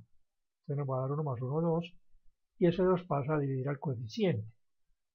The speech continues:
y ocho dividido dos es igual a cuatro, entonces nos va a quedar menos cuatro T al cuadrado,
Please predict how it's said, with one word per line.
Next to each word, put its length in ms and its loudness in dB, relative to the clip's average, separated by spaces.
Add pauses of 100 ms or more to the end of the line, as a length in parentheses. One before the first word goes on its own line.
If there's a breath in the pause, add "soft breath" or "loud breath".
(440)
y 160 2
ocho 340 4
dividido 600 2
dos 380 2
es 140 -4
igual 280 -4
a 60 -6
cuatro, 400 0
entonces 180 -4
nos 100 -4
va 60 -4
a 80 -12
quedar 300 -4
menos 260 -6 (160)
cuatro 480 -2 (2250)
T 240 2
al 160 -2
cuadrado, 560 -2